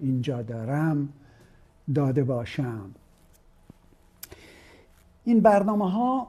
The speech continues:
اون چیزی نیست که به قول معروف یک راوند اپ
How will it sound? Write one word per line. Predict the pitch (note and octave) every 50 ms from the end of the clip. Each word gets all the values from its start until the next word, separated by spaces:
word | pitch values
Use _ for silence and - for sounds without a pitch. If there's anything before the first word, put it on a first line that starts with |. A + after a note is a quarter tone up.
| - -
اون | A#3 G3+ F#3+ F3+
چیزی | - - B3 A#3 G3 A3 B3
نیست | A#3 B3 G#3+ - - -
که | - F#3 D#3+ D3+
به | D3 C#3
قول | C#3+ - - D#3 D3+ D3+
معروف | D3 D#3 D#3 C#3+ C#3+ D#3 E3+ E3+ F3 E3+ - - - _ _ _ _ _ _ _ _ _ _ _ -
یک | D3 D#3+ F3 F3+ F3 - - C#3+ C#3+ C3+ C#3
راوند | D#3+ D#3 D#3+ E3+ E3+ E3+ D#3+ D3+ D3+ - - -
اپ | - F3+ F#3+ E3+ - -